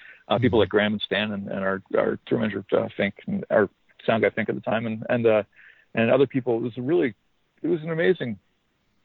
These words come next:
Speaker 1: amazing experience.
Speaker 2: Speaking of, um, live shows and videos, kinda in the same topic,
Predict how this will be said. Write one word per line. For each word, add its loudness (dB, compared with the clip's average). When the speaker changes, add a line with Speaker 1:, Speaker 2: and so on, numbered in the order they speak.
Speaker 1:
amazing 0
experience. -6
Speaker 2:
Speaking -4
of, -4
um, -6
live 2
shows -2
and -4
videos, -2
kinda -6
in -8
the -8
same -8
topic, -6